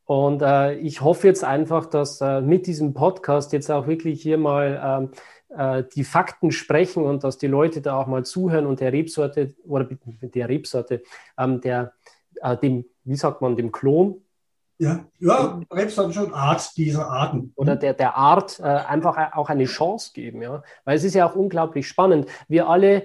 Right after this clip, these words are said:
Speaker 1: äh, sagen in der Weinwelt, es ist so schön, dass die Weinwelt so facettenreich ist, so vielseitig und so weiter.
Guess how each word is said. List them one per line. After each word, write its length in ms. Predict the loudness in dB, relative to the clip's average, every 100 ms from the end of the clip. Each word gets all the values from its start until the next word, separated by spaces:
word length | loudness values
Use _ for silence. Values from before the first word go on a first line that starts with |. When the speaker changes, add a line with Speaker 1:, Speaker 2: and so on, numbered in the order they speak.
| -4 -2
Speaker 1:
äh, 240 | 0 2
sagen 340 | 2 2 2
in 120 | 2 4
der 160 | 4
Weinwelt, 460 | 4 4 4 2 0
es 120 | -6
ist 140 | -6
so 80 | -4
schön, 240 | -2 0 2
dass 160 | 0
die 160 | -2 0
Weinwelt 420 | 2 2 2 0
so 220 | -2 -4
facettenreich 720 | -2 -2 0 0 2 2 0
ist, 100 | -4
so 100 | -8
vielseitig 680 | -8 -4 -4 -2 -2 -2 -2
und 100 | -2
so 140 | 0 0
weiter. 400 | 0 2 0